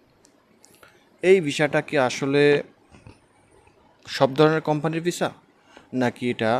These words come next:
সাপ্লাই কোম্পানির ভিসা? দেখেন, সৌদি আরবে বিভিন্ন ক্যাটাগরির ভিসা আছে, বিভিন্ন পেশার ভিসা আছে। ইলেকট্রিশিয়ান, প্লাম্বার, টাইলস মেশন,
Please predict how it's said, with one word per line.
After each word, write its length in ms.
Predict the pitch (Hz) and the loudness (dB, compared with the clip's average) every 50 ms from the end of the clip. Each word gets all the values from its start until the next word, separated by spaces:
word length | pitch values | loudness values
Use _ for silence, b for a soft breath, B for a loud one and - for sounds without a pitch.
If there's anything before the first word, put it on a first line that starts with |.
| 160 - _ _ _ - - - | -4 -8 _ _ _ -16 -10 -6
সাপ্লাই 320 | - 165 156 - 170 170 160 - | -4 -4 -2 -2 -2 -2 -2 -2
কোম্পানির 340 | 139 123 110 117 104 98 80 90 | -4 -4 -4 -6 -8 -8 -8 -10
ভিসা? 200 | 90 - 76 - - _ _ _ _ _ _ _ _ _ _ - - - B B B B B B B B B B B B B B _ _ _ _ _ - | -12 -14 -16 -20 -20 _ _ _ _ _ _ _ _ _ _ -16 -16 -16 B B B B B B B B B B B B B B _ _ _ _ _ 2
দেখেন, 340 | 120 135 143 143 185 156 151 151 - | 4 6 6 6 6 4 4 2 4
সৌদি 240 | 151 147 147 151 175 175 | 4 4 6 6 6 6
আরবে 320 | 175 185 180 175 160 147 156 175 190 - 139 135 165 | 6 6 4 4 4 4 4 4 0 -4 0 2 2
বিভিন্ন 420 | 175 175 185 190 185 185 185 185 185 185 180 | 2 4 2 0 0 0 0 0 -2 -2 -2
ক্যাটাগরির 440 | - 135 123 127 117 123 120 123 120 110 | -2 -2 -2 -2 -2 -2 -4 -4 -4 -6
ভিসা 180 | 107 101 113 107 107 | -6 -4 -4 -4 -4
আছে, 180 | 98 - 95 76 - - _ _ 117 117 | -6 -8 -12 -16 -16 -20 _ _ -6 -4
বিভিন্ন 260 | 131 135 143 147 151 156 139 - | -2 -2 -2 -2 -2 -4 -2 -2
পেশার 300 | 127 120 - - 123 117 110 | -2 -2 -2 -4 -6 -6 -6
ভিসা 180 | 101 92 107 101 95 | -8 -6 -6 -8 -8
আছে। 160 | 92 - 92 98 104 - _ _ _ _ - 139 | -10 -12 -18 -18 -20 -20 _ _ _ _ -8 -6
ইলেকট্রিশিয়ান, 640 | 135 135 - - 139 131 - - 135 127 127 127 120 120 | -6 -6 -6 -8 -10 -10 -8 -6 -4 -4 -4 -6 -8 -8
প্লাম্বার, 520 | 120 113 113 113 117 113 110 113 113 113 113 113 - | -6 -6 -4 -4 -4 -6 -6 -6 -4 -4 -6 -6 -6
টাইলস 300 | 117 110 110 113 110 - - - 120 | -4 -2 -2 -2 -4 -8 -12 -12 -10
মেশন, 420 | 113 107 - - - 107 107 107 | -8 -8 -8 -8 -10 -10 -10 -10